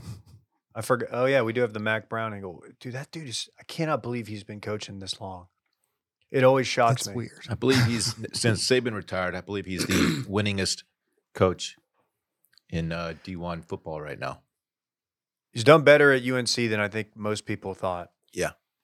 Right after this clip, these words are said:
Speaker 2: I mean, he's made them relevant, at le-, even if it's not, like,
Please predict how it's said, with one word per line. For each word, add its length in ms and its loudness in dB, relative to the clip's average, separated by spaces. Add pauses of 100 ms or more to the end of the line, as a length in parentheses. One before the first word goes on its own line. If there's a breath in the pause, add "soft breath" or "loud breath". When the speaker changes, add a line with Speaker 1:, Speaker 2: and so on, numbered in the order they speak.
(220)
Speaker 2:
I 60 -14
mean, 80 -6
he's 140 -4
made 240 0
them 160 -4
relevant, 420 -4 (160)
at 140 -16
le-, 60 -12
even 180 -10
if 80 -12
it's 180 -8
not, 220 -6
like, 380 -10